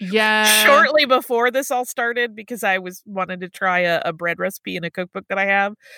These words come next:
Speaker 2: And so I have this tiny jar of yeast in my <laughs> fridge that I feel so guilty for having.
Speaker 1: Um,
Speaker 2: I feel like I need to make bread immediately.
Speaker 1: We have a, a bread machine, which someone gave to us,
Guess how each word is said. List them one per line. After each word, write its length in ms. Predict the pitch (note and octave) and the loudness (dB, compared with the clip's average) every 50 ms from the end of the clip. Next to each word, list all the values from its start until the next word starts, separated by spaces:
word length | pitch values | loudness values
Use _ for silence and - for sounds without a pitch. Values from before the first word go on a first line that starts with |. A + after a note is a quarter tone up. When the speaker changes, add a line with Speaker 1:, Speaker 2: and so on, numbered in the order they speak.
| - - - | -20 -12 -10
Speaker 2:
And 160 | - A3 G#3 | -8 -8 -4
so 160 | - - G#3+ G3 | 0 2 4 6
I 140 | G3+ G#3 | 6 4
have 380 | A3 G3+ A3+ A3 A3+ A#3 G#3+ G3+ | 4 4 2 4 4 2 2 0
this 220 | G3+ A3 A#3 - | -2 -2 -2 -4
tiny 420 | - - - G3 G3 G#3 G3+ G3+ G3+ | -6 -2 0 0 0 0 -2 -6 -6
jar 300 | F#3+ G#3 G3+ F#3 F#3+ F#3+ | -2 2 4 6 6 4
of 140 | F#3+ F#3+ G3+ | 4 0 -2
yeast 340 | F#3 G3 A3 A3+ - - | -4 -4 -4 -4 -2 -4
in 80 | F4 C#4+ | 0 2
my 160 | G#3 A3 A#3 | 4 4 4
<laughs> 40 | A#3 | 2
fridge 420 | - - C#4+ C#4+ G#3+ A3+ A3+ - | 4 4 4 4 4 2 -2 0
that 160 | - C4+ - G#3+ | 0 2 4 4
I 100 | A#3+ C4 | 4 4
feel 240 | - B3 A3 - | 2 2 2 2
so 240 | C4 - - G#3+ G#3 | 0 0 0 0 0
guilty 480 | G#3 F#3+ C4 A3 F#3+ A3+ - - - B3+ | 0 -2 -4 -4 -4 -6 -6 -4 -4 -4
for 160 | - G#3 G#3+ | 0 2 4
having. 520 | A3+ G3+ F3+ E3 E3+ E3+ G#3+ A3 B3+ D4 D4 _ _ _ _ _ _ _ _ _ _ _ - - | 4 4 4 2 2 2 4 4 4 2 -2 _ _ _ _ _ _ _ _ _ _ _ -2 2
Speaker 1:
Um, 400 | A3+ A3 G#3+ G#3 G#3 G3 F#3+ F#3+ | 2 4 4 2 2 0 0 2
Speaker 2:
I 120 | - G#3+ A#3+ | 2 2 2
feel 220 | G#3 G#3+ A#3 A3+ | 2 2 2 2
like 160 | A3 A3 G#3+ | 2 4 4
I 40 | G#3+ | 2
need 220 | G3 G3 G3+ G3+ G3 | 0 0 -2 -2 0
to 60 | G#3+ | 2
make 220 | F#3 G3 F#3+ - - | 2 2 2 2 2
bread 240 | F#3 F#3 G3 F#3+ | 4 4 6 6
immediately. 720 | - F#3 F#3+ F#3 F3 E3+ D#3 D3 - - - - - - - _ _ _ _ - | 4 2 2 -2 -2 -4 -4 -6 -6 -8 -10 -12 -12 -14 -20 _ _ _ _ -8
Speaker 1:
We 220 | G#3+ A#3 B3+ C#4 | -4 -2 -2 -2
have 300 | C4 C4 B3 A#3+ A3+ G3 | 0 0 2 2 2 0
a, 160 | G3 F#3+ F#3+ - - | 0 -2 -2 -4 -4
a 140 | - G3+ F#3 | -4 -4 -4
bread 280 | E3+ G3+ A#3+ B3+ C4+ | -2 0 0 0 0
machine, 600 | A#3 G#3 G#3 - - F#3+ F3 E3+ E3+ E3 E3+ F#3 - | -2 -6 -8 -6 -6 -4 -4 -4 -6 -8 -8 -10 -8
which 200 | A3 G#3+ G3+ - | -8 -8 -8 -6
someone 300 | - G#3+ G3+ G3 G3 F3+ | -6 -6 -6 -6 -6 -6
gave 220 | F#3 F#3 F#3+ F#3 | -4 -4 -4 -6
to 140 | - - - - | -8 -10 -8 -6
us, 380 | D#3 D#3 F3 - - - - | -6 -8 -8 -12 -18 -20 -20